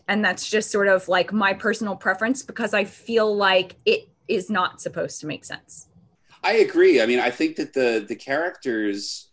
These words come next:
Speaker 2: on page are, you know, no pun intended, paper thin. And so you had all of these New York, um,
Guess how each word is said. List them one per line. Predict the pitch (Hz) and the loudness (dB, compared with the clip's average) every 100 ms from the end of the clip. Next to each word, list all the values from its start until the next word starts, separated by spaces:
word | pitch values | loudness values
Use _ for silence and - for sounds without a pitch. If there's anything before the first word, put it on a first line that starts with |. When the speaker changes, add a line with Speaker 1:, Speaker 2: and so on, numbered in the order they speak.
| - | -6
Speaker 2:
on | 104 95 | -4 -6
page | - 107 98 76 64 - - - _ _ _ _ _ _ _ | -8 -4 -4 -4 -8 -14 -18 -20 _ _ _ _ _ _ _
are, | 92 90 90 90 87 82 _ _ _ _ - | -4 0 0 -2 -4 -8 _ _ _ _ -12
you | 92 | -8
know, | 85 78 - _ _ 78 82 _ 101 | -6 -8 -14 _ _ -20 -20 _ -16
no | 90 95 | -12 -10
pun | 113 98 | -8 -8
intended, | - 95 85 - | -8 -8 -8 -10
paper | 110 113 110 | -8 -6 -6
thin. | - 92 82 65 62 _ _ _ _ _ - | -6 -4 -4 -6 -12 _ _ _ _ _ -4
And | 104 104 101 98 104 | -2 0 -2 -4 -6
so | - 127 | -6 -4
you | 117 120 | -2 -2
had | 123 147 165 | -2 -2 -2
all | 131 127 131 | -2 -2 -2
of | 120 | -4
these | 120 110 104 98 - | -6 -4 -2 -4 -6
New | 104 101 | -6 -6
York, | 107 107 101 95 92 - - _ _ _ - | -4 -2 0 0 -2 -12 -20 _ _ _ -6
um, | 92 87 87 | -4 -2 -6